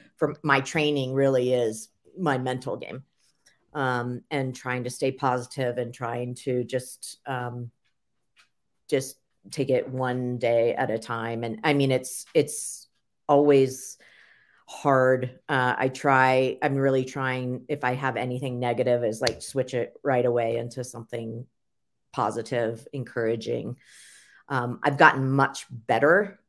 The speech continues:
uh, but even today I was doing some rowing intervals and I was like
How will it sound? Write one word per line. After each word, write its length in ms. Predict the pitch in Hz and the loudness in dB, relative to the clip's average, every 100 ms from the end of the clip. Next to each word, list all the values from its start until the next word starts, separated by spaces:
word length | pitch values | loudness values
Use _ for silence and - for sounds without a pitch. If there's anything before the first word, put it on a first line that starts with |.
| _ - | _ -6
uh, 360 | 123 120 113 - _ _ - - | -4 -4 -8 -12 _ _ -10 -4
but 260 | 113 - _ _ - | -4 -6 _ _ -4
even 280 | 143 127 | -2 -2
today 300 | 123 131 120 | -2 2 2
I 40 | 117 | 2
was 200 | 110 - | -2 -4
doing 220 | 127 117 | -6 -6
some 200 | 127 113 | -8 -6
rowing 280 | 110 98 104 | -4 -4 -4
intervals 500 | 92 - - 82 - | -8 -10 -12 -10 -10
and 80 | 127 | -10
I 60 | - | -10
was 240 | - - | -10 -8
like 260 | - - | -6 -8